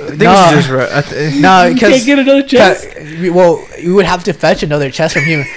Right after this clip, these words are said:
Speaker 2: That's like me asking
Speaker 1: Um,
Speaker 2: you, "Yo, can I have your torso? 'Cause, uh, my, my shit's gone. I need another one."
Speaker 3: <laughs>
Speaker 2: Like, I don't, I don't tell you, bro.
Speaker 3: Well, that's why they're, like, the morgue for that. Like,
Speaker 2: Well,
Speaker 3: the
Speaker 2: look, look.
Speaker 3: donation, that someone dies and
Speaker 2: Okay,
Speaker 3: they're
Speaker 2: okay,
Speaker 3: like, "Okay,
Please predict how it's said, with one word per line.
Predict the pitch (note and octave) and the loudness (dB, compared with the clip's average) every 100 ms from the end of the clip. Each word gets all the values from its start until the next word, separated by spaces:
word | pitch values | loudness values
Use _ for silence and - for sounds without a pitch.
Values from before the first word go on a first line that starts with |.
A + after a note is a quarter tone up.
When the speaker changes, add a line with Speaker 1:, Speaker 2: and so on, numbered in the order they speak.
| - | -2
Speaker 2:
That's | G#3 | 2
like | B3+ | 2
me | A3+ A3+ | 0 -2
asking | E3+ F3 D#3 | 0 2 2
Speaker 1:
Um, | |
Speaker 2:
you, | E3+ | 2
"Yo, | D#3 D#3 | 2 2
can | E3+ | 0
I | E3 | -2
have | G3 | -2
your | E3+ | -2
torso? | - D3 D#3 F#3 F#3+ | -2 -2 2 2 0
'Cause, | F3+ D#3 | -2 -2
uh, | D3 A#2 C3 | -2 -4 -4
my, | C#3+ C3 | -4 -2
my | C#3+ D3+ | -2 -4
shit's | E3+ A#2+ | -4 -8
gone. | A2 B2 B2+ A#2 B2+ | -6 -6 -4 -8 -10
I | C#3 | -6
need | D3 | -4
another | C#3 C3+ C3+ C#3 | -4 -2 -2 -2
one." | B2+ - | 0 2
Speaker 3:
<laughs> | - - - - F#4+ - - - | 0 -2 -10 -10 0 2 2 0
Speaker 2:
Like, | D3+ C#3+ C#3 | 0 0 0
I | C#3+ | 0
don't, | C#3+ | -2
I | C3+ E3 | 0 0
don't | - - | 2 2
tell | - | 2
you, | E3 C#3 | 2 0
bro. | C#3+ G#4+ G#4 G4+ A#3+ | 0 2 2 2 2
Speaker 3:
Well, | A3 C4+ C4+ A3+ | 4 4 4 0
that's | A3+ - A#3 B3 | -2 0 0 2
why | C4 | 0
they're, | A3 B3 | 2 0
like, | A#3+ A#3+ F#3+ | 2 0 0
the | G3+ | 0
morgue | F#3+ C#4+ D#4 G#3+ D#3+ | 2 2 0 -2 -4
for | - G#3 | -6 -2
that. | G3+ F#3 | -2 -2
Like, | F3+ F3 D#3+ - _ - - - _ _ - | -2 -4 -8 -18 _ -20 -20 -20 _ _ 0
Speaker 2:
Well, | F#3 | 2
Speaker 3:
the | E3+ | 4
Speaker 2:
look, | G#3 F3+ | 2 2
look. | G#3+ A3+ | 2 4
Speaker 3:
donation, | A#3+ C#4 C4 B3+ G#3 | 4 2 0 -2 0
that | G#3 G3 | -2 -2
someone | - A3 A#3 A3+ | -2 -2 0 -2
dies | E3+ F#3+ G#3+ A#3+ A3 | 0 0 0 0 0
and | G#3 | 2
Speaker 2:
Okay, | G#3+ | 2
Speaker 3:
they're | |
Speaker 2:
okay, | G3+ E3+ | 2 0
Speaker 3:
like, | G3+ | -2
"Okay, | G3 | -4